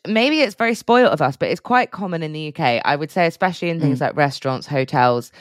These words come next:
Speaker 1: for anyone who doesn't know. Um, for, yeah,
Speaker 2: Mm.
Speaker 1: in restaurants, hotels, or I don't know, maybe even some shops and stuff, to have a loo that is floor to ceiling,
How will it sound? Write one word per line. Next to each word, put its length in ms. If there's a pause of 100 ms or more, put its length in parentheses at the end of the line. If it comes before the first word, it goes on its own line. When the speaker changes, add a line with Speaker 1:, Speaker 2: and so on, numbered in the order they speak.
(140)
Speaker 1:
for 60
anyone 220
who 120
doesn't 280
know. 180 (360)
Um, 300 (120)
for, 240
yeah, 220
Speaker 2:
Mm. 40
Speaker 1:
in 60
restaurants, 440
hotels, 720
or 560 (960)
I 100
don't 200
know, 440 (800)
maybe 300
even 220
some 200
shops 800
and 200
stuff, 300 (280)
to 100
have 400
a 80
loo 400
that 220
is 400
floor 340
to 120
ceiling, 640